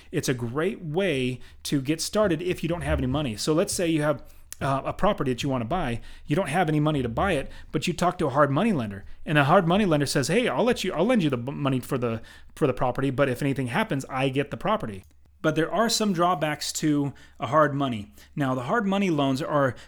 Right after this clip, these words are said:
basically very short-term mo-, loans. Like I was saying, it's to get into a property and try to get out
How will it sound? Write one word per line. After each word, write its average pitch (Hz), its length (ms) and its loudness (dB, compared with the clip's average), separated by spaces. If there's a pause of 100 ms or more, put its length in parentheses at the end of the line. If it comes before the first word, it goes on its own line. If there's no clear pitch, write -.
(100)
basically 180 480 2
very 151 280 2
short-term 156 760 0
mo-, 143 280 -2
loans. 139 380 2
Like 151 160 2
I 151 80 2
was 139 140 0
saying, 139 380 2 (260)
it's - 180 -2
to 139 100 0
get 139 220 -2
into 190 220 2
a 196 60 2
property 185 500 -2
and 139 120 -6
try 160 180 -2
to 143 60 0
get 135 240 -2
out 160 300 0